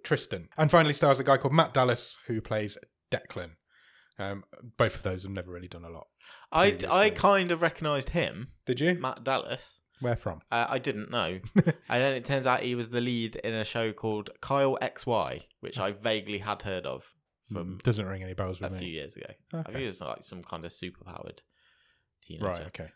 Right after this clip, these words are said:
Speaker 2: Uh, I, it also turns out he's been in a James Blunt music video. <laughs>
Speaker 1: Oh,
Speaker 2: So
Speaker 1: so you
Speaker 2: it
Speaker 1: definitely
Speaker 2: could,
Speaker 1: know him then,
Speaker 2: could be
Speaker 1: 'cause
Speaker 2: from there.
Speaker 1: I know you like to memorise them from
Speaker 2: Oh,
Speaker 1: heart.
Speaker 2: sure, yeah.
Speaker 1: <laughs> Love a bit of the James Blunt.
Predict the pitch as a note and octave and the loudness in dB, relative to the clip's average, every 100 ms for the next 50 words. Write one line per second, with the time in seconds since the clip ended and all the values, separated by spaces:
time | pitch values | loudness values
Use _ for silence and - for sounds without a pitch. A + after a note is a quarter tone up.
0 | _ - G2 G2+ - C3 F3 F3+ D3+ C3 | _ -6 -2 -2 2 2 4 4 4 4
1 | C3 B2 G#2+ A#2+ C#3 C3 C3 A#2+ C#3 C3+ | 2 4 2 0 -2 -4 -4 2 4 4
2 | B2+ - B2+ - B2 G2+ G2 F2 F#2 D#2+ | 2 -2 -2 -2 -4 -2 -4 -4 -4 -2
3 | F2 - - - F3 C#3 B2+ - E3 D3 | -4 -6 -2 8 10 10 4 2 4 4
4 | C3 C#3+ C3+ - D3 B2+ A#2 A2 G#2 G2+ | 4 2 6 6 6 4 0 0 0 -2
5 | F#2 D3 D#3 D3+ D3 C3+ G#2+ G#2+ A#2+ B2 | -4 0 0 2 0 2 2 0 0 2
6 | A#2 A2+ A2+ A2 A#2 A2+ G#2+ G#2 G2 G#2 | 2 0 -2 -2 -4 -2 -2 -2 -2 -6
7 | G2+ F2+ C#3 B2 G2+ C#3+ A2+ G#2 A#2+ G#2 | -6 0 4 4 4 2 2 2 2 2
8 | - - - - - - A#2 A2 G#2+ F#2+ | 0 -6 -20 -20 -20 -14 -8 -6 -6 -8
9 | G2 G#2+ G2 F#2+ G2+ F2+ - | -6 -6 -6 -8 -10 -10 -12